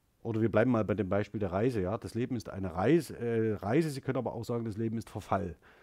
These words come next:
Und damit haben Sie faktisch zwei unterschiedliche, äh, Metaphern benutzt, die un-, je unterschiedliche Aspekte Ihres, äh, Bezeichneten hervorheben, äh, in den Vordergrund schieben, und entsprechend highlighten oder verstecken.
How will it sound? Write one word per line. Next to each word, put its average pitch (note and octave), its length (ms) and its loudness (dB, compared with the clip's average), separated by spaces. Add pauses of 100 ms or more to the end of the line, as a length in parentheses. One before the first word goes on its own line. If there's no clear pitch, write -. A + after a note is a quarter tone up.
(320)
Und A2 200 2
damit C3 260 8
haben C3+ 260 4
Sie A#2+ 360 2
faktisch - 360 -4
zwei C3 340 4
unterschiedliche, B2 1160 0 (560)
äh, G#2+ 380 8 (160)
Metaphern C3 560 2
benutzt, - 580 0 (120)
die C3 340 6 (1120)
un-, F#3+ 200 4
je D3 180 6
unterschiedliche D3+ 640 -2
Aspekte A2 640 -2 (180)
Ihres, B2+ 600 -2
äh, A2+ 200 -6
Bezeichneten A#2+ 680 -2
hervorheben, D3 840 -2
äh, A#2 180 -6
in G2+ 120 -6
den A2 140 -4
Vordergrund C3+ 440 -4
schieben, C#3+ 360 -4 (680)
und C3 400 4
entsprechend B2 640 0
highlighten B2+ 500 2
oder A2+ 240 -4
verstecken. - 460 -2